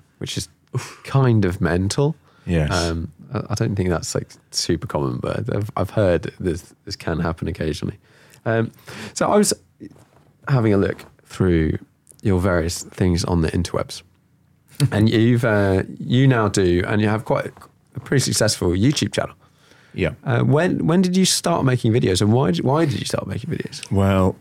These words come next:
Speaker 2: the, the answer to that is very simple. Um, it, it, this, like all the best things in life, this caught me by surprise, really. Um, I had never, I don't regard myself as, uh, techni-, uh, techie savvy, you know,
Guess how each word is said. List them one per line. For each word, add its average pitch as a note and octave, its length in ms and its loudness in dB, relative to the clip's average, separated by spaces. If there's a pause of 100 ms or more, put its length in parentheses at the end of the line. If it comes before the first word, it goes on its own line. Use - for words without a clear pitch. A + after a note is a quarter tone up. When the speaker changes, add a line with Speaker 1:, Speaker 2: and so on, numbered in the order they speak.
Speaker 2:
the, A#2 120 -2
the A2 180 -2
answer C3 260 2
to G2 100 0
that F#2+ 180 2
is F2 120 2
very F2+ 240 2
simple. G2+ 460 0 (140)
Um, F2 340 2 (280)
it, - 140 -8
it, A2+ 140 2
this, C3 260 2 (320)
like B2+ 240 2
all C3+ 100 4
the A#2+ 100 4
best G2+ 240 2
things E2+ 200 2
in D#2 100 4
life, D2 220 0
this - 140 -2
caught G#2 220 0
me E2 100 2
by E2 160 0
surprise, F#2+ 720 -2
really. C2 400 -2 (420)
Um, F2+ 140 -2
I F#2 140 2
had A2 180 4
never, B2 640 4 (200)
I A2 100 2
don't B2+ 220 2
regard A2 400 4
myself E2 580 2 (100)
as, D#2 520 -2 (440)
uh, D#2+ 280 0 (260)
techni-, B2 880 -4
uh, A#2 40 -10
techie G#2+ 420 0
savvy, D2+ 480 0 (180)
you G#2 120 -4
know, D#2+ 220 0